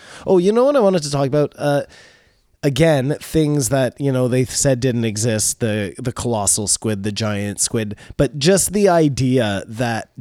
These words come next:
down below in the ocean, <laughs> there are giant squid fighting sperm whales is, like, amazing, you know?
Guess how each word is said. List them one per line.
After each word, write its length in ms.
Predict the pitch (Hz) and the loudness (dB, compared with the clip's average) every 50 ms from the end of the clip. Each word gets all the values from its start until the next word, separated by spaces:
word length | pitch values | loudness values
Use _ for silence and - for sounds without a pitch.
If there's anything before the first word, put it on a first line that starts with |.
| - | -4
down 440 | - 135 131 147 156 175 180 180 175 | -2 0 0 2 2 0 0 0 0
below 640 | 143 160 160 151 139 135 135 135 135 131 127 127 131 | 2 2 2 2 2 2 2 2 2 2 0 0 -2
in 280 | - - 127 143 147 151 | -4 -4 -2 0 0 0
the 160 | 151 151 147 | 0 0 -2
ocean, 800 | - 135 127 123 113 - - 104 110 104 107 110 107 107 135 131 - _ | 0 0 0 0 0 -2 -4 -4 -4 -4 -4 -4 -4 -2 -4 -4 -4 _
<laughs> 40 | |
there 220 | - 135 135 127 107 107 | -6 -4 -4 -4 -4 -6
are 120 | 120 123 | -6 -6
giant 640 | 120 104 - - 143 139 156 170 175 175 160 - | -6 -6 -6 -6 -4 -2 0 0 0 0 -2 0
squid 640 | - - - - 143 143 139 127 120 117 110 104 - - - | -2 -2 -2 0 0 0 0 0 0 -2 -4 -6 -10 -16 -20
fighting 800 | - - - - - 156 156 151 147 139 135 127 117 113 123 127 | -20 -18 -8 -2 2 2 2 4 2 2 0 0 -2 -2 -4 -4
sperm 460 | 117 - - - - 147 147 143 139 | -2 -2 -2 -2 0 0 0 0 0
whales 600 | 135 123 113 110 110 110 113 113 113 113 110 - _ - | -2 -2 -2 -4 -4 -4 -4 -4 -4 -6 -6 -8 _ -2
is, 360 | 143 139 135 131 117 110 123 | 0 0 0 0 0 -2 -2
like, 600 | 131 135 127 123 120 120 117 113 - - - - _ _ - _ _ _ _ _ _ _ _ _ _ _ _ _ - | -2 0 0 0 -2 -2 -4 -6 -8 -12 -18 -20 _ _ -20 _ _ _ _ _ _ _ _ _ _ _ _ _ 0
amazing, 1000 | 165 170 165 165 160 156 143 135 131 123 113 104 98 110 101 85 80 80 76 - - _ _ _ | 0 2 2 2 0 0 0 0 0 -2 -2 -2 -2 -4 -4 -6 -10 -14 -18 -20 -20 _ _ _
you 220 | - 131 139 147 | -6 -4 -2 0
know? 360 | 156 170 180 190 196 208 220 | 2 2 4 4 2 2 -2